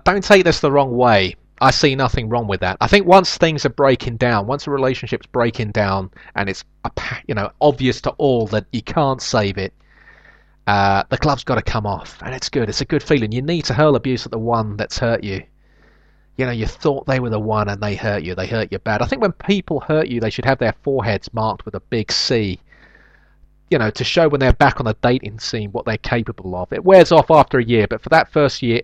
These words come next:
everyone knows what you've, you, you know, what you're capable of. You know, if you've hurt someone and you're back on that dating scene within that first year, when really you shouldn't be allowed to date until the person that you've hurt is allow-, you know,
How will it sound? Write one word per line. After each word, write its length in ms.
everyone 480
knows 280
what 140
you've, 120
you, 180
you 140
know, 80
what 240
you're 120
capable 580
of. 180
You 80
know, 80
if 100
you've 100
hurt 240
someone 440
and 180
you're 100
back 240
on 80
that 200
dating 340
scene 300
within 220
that 240
first 380
year, 300
when 160
really 500
you 100
shouldn't 220
be 100
allowed 280
to 60
date 300
until 220
the 120
person 400
that 80
you've 160
hurt 340
is 120
allow-, 220
you 120
know, 160